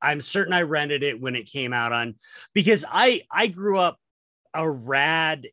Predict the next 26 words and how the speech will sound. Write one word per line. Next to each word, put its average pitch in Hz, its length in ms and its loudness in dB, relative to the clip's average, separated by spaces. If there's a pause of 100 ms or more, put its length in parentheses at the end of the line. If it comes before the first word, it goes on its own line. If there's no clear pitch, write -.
and 123 260 -8
Thrashin' 170 640 0
fan. 85 480 -16 (200)
So 156 280 -4
the 151 200 -2
idea 151 400 0
that 151 180 -6
there's 143 240 -4
this 127 240 -6
new 180 280 0
version 117 520 -4
with 110 260 -8
rollerblades, 110 1000 -4 (500)
I 160 180 2
needed 139 340 -8
to 113 100 -16
see - 280 -12
that 101 240 -6
movie. 87 440 -20 (360)
Uh, 139 360 2
so 208 260 0
whatever 208 640 2
it 151 180 -8
came 170 300 -4
out 156 220 0
on 123 360 -4